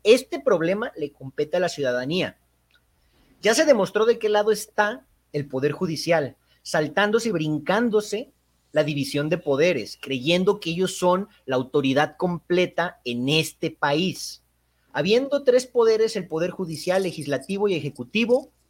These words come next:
que de los cuales, como ya lo dijo Andrés Manuel en las mañaneras, dos de ellos son electos por el pueblo,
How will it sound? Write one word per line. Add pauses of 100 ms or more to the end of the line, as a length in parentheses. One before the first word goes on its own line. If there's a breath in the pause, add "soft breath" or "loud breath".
(340)
que
de
los
cuales,
como
ya
lo
dijo
Andrés
Manuel
en
las
mañaneras, (240 soft breath)
dos
de
ellos (440)
son
electos
por
el
pueblo,